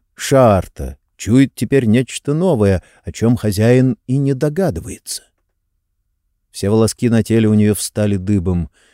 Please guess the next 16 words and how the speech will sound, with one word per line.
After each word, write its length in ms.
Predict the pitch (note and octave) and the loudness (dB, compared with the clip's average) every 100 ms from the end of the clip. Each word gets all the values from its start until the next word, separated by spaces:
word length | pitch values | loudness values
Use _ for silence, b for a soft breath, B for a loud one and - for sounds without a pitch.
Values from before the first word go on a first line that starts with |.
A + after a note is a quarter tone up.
| _ - | _ -4
Тьма, 520 | G#2+ B2 C#3 B2+ G#2 | 2 4 4 4 0
скопившаяся 1000 | - G#2 - A#2+ G#2 - G#2 G2+ - G2+ | -2 -6 0 0 0 0 0 0 0 2
на 120 | G#2 | 2
винтовой 540 | A2 A2+ A#2 A2+ A#2+ | 4 2 2 4 4
лестнице, 640 | G2+ C3+ B2 A#2+ G#2+ - F#2 | 6 4 2 -2 -2 -4 -4
казалось, 500 | F#2 G2+ B2 A2+ A#2 | -2 2 2 2 0
обрела 460 | G2+ G2 A#2+ B2+ - | 0 2 4 2 0
осязаемую 960 | A#2+ - A#2 F#2 G#2 A#2+ A#2 B2 C#3+ | -2 -2 -4 -4 0 2 2 2 0
плотность. 760 | C#3+ G3+ F#3 - D#2+ - - _ _ _ _ _ | 0 -2 -2 -4 -12 -14 -20 _ _ _ _ _
В 120 | - | -18
тишине 600 | - D#2 E2+ D#2+ C3 F#3+ b b b b | -12 -10 -6 0 0 0 b b b b
слышались 800 | - E2+ G2 D#3+ - C#3+ C#3 - | -10 -2 2 2 2 0 0 0
лишь 220 | A#2+ - | 0 0
короткие 580 | G#2 G#2+ B2+ - A2+ A2 | 0 2 0 0 0 0
шаги 340 | - G#2 A2+ | 0 -2 0
Публия 680 | - A#2 A#2+ F#2+ G2 F#2+ | 0 2 2 4 2 2